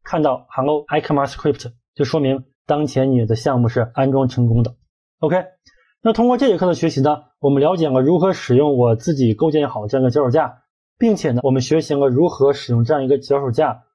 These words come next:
去初始化当前我们这样一个项目。而且我们看到浏览器里面真正运行的是不是E S五的语法，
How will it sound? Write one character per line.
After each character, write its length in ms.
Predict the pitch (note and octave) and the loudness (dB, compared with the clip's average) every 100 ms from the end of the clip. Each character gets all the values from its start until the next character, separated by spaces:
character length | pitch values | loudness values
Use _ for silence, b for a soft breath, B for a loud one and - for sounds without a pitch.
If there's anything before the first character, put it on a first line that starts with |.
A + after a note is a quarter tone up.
| _ | _
去 120 | D3 | -4
初 240 | C3 - | -2 -2
始 140 | E3 B2 | -2 0
化 360 | C#3+ C3+ A#2+ _ | -2 -2 -6 _
当 160 | C#3+ C#3+ | -2 -2
前 140 | C#3 | 0
我 60 | A#2+ | 0
们 80 | |
这 40 | A#2 | 0
样 60 | |
一 40 | B2 | 0
个 20 | |
项 200 | C#3+ B2+ | 0 -4
目。 100 | G#2+ _ _ - | -4 _ _ -4
而 140 | F3 | -2
且 100 | G#3 | 0
我 60 | G3 | 0
们 120 | D3 | 0
看 200 | C3+ D#3+ | -2 0
到 180 | B2+ A#2 B B | -2 -4 B B
浏 120 | F3 | 2
览 160 | G#3 D#3 | 2 0
器 140 | - | -2
里 80 | F3 | 0
面 180 | A#2+ A#2+ | 2 2
真 200 | E3+ E3+ | 0 0
正 160 | F3 | 0
运 200 | F#3+ G3+ | 0 0
行 200 | D#3+ A2 | 0 -2
的 180 | A#2 A#2 _ _ | -2 -2 _ _
是 160 | - F3 | -6 -2
不 80 | C#3 | 0
是 200 | C#3+ C3 | -2 -2
E 120 | G3+ | 0
S 300 | D3+ C3+ - | 0 0 -2
五 140 | F3 A2 | -4 -2
的 80 | G#2+ | -2
语 80 | |
法， 240 | B2 A2+ | -2 -4